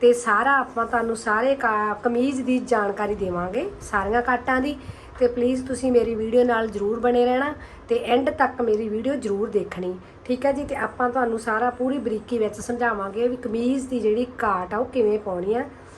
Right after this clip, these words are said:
ਤੇ ਆਪਾਂ ਨਿਸ਼ਾਨ ਪਲੋਈਆਂ ਦੇ ਕਿਵੇਂ ਲਾਉਣੇ ਆ, ਠੀਕ ਹੈ ਜੀ। ਤੇ ਆਓ ਆਪਾਂ ਕਰਦੇ ਹਾਂ ਕਟਿੰਗ।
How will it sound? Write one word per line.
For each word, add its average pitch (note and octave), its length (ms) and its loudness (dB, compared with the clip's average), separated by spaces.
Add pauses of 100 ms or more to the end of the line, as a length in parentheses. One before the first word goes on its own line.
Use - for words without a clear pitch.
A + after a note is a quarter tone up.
(240)
ਤੇ A3 160 2
ਆਪਾਂ G#3 340 -2
ਨਿਸ਼ਾਨ G#3+ 420 -2 (300)
ਪਲੋਈਆਂ G3+ 400 0
ਦੇ A#3+ 100 2
ਕਿਵੇਂ G#3+ 320 0
ਲਾਉਣੇ D#3+ 300 -6
ਆ, D#3+ 80 -12 (200)
ਠੀਕ A#3+ 220 -4
ਹੈ D4 80 2
ਜੀ। C#4+ 140 -6 (440)
ਤੇ A3+ 260 2
ਆਓ A3 300 0
ਆਪਾਂ A3+ 240 0
ਕਰਦੇ G#3 340 -2
ਹਾਂ G#3 60 0
ਕਟਿੰਗ। B3+ 360 0